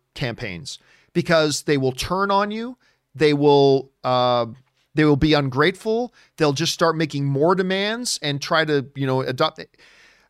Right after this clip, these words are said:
And again, that's why I think it's so important and so good that the majority of those fans, the majority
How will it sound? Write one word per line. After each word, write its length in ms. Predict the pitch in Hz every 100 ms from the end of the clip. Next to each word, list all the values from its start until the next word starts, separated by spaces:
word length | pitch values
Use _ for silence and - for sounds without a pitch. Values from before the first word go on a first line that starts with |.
| _ -
And 140 | 196
again, 320 | 220 285 214 139
that's 300 | 208 - 269
why 160 | 277
I 40 | 247
think 200 | 226 202
it's 120 | -
so 240 | - 208
important 380 | 208 - 185 185
and 120 | 160
so 260 | - 170 156
good 320 | 143 147 147
that 180 | 147 143
the 60 |
majority 1040 | 147 143 107 - 160 202 277 226 131 107 101 _ _ _ _ _ -
of 180 | 156
those 280 | 135 143 135
fans, 340 | - 120 110 -
the 100 | 151
majority 1120 | 147 117 - 175 240 254 - - 104 -